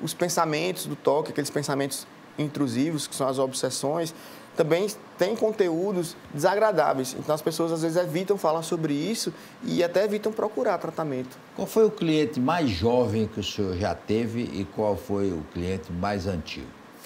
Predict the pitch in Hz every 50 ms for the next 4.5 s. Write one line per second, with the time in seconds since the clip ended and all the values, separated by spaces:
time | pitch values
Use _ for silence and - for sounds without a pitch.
0 | - - - - - - - - - - - - 220 208 214 208 214 226 233 226
1 | 233 233 220 208 202 196 185 180 175 175 175 175 165 - 165 165 160 160 156 151
2 | 143 139 - - - - 107 85 131 135 - 156 151 - 151 147 143 139 135 139
3 | 123 - - - - - - - 156 143 127 127 139 165 190 - 160 143 139 139
4 | 139 135 127 135 - - 131 127 127 -